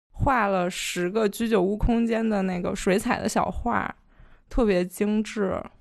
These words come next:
所以我觉得我们今天可以一块儿聊聊你是怎么做这个调研，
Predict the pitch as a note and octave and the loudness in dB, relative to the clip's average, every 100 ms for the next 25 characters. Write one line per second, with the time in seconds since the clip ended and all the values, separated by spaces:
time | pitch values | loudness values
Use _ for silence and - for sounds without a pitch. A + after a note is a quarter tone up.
0 | - _ - B3+ C4 G#3 E3+ G3 G#3 E3+ | -20 _ -6 0 2 2 0 0 0 -2
1 | F#3 G#3 A3+ G#3+ F#3+ F3 - - - - | -2 -2 0 0 0 0 -6 -12 -16 -20
2 | - - G3+ B3 G3+ F3+ F#3+ G3 G3+ G3 | -10 -4 0 2 2 2 2 2 2 0
3 | F3+ F#3+ F3 E3 G3+ F#3+ F#3 F3+ F#3+ F3+ | -2 -2 -4 -2 0 2 0 0 2 2
4 | F3 F3+ | 0 -2